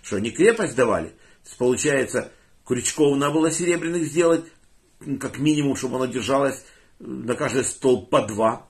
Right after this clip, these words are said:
Это получается, надо было сто двадцать крючков изготовить, нитями зашить и колпаки серебряные.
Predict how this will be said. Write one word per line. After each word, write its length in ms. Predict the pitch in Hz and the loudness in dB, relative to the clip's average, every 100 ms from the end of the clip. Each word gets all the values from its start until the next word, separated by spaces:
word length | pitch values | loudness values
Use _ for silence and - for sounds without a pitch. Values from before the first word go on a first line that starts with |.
| - | -10
Это 160 | 113 | -6
получается, 680 | 110 127 123 135 131 127 123 - - _ | -4 -4 -2 2 0 0 -6 -8 -20 _
надо 180 | 113 117 | -6 0
было 280 | 123 123 - _ - - | 0 0 -4 _ -20 -12
сто 300 | - - 143 | -6 2 2
двадцать 440 | 107 131 139 131 | 4 0 0 -4
крючков 520 | - 123 - - 98 95 | -2 -4 -4 -4 -4 -4
изготовить, 640 | 92 110 151 139 147 - _ _ _ | -6 -4 2 2 2 -6 _ _ _
нитями 520 | 107 143 143 131 131 | -2 2 2 2 2
зашить 500 | 139 139 143 160 160 - | 2 0 0 -2 -2 -4
и 80 | 156 | 0
колпаки 520 | 151 131 156 143 120 | 2 0 -2 -6 -6
серебряные. 720 | - 98 92 85 87 85 | -4 -2 -4 -6 -10 -12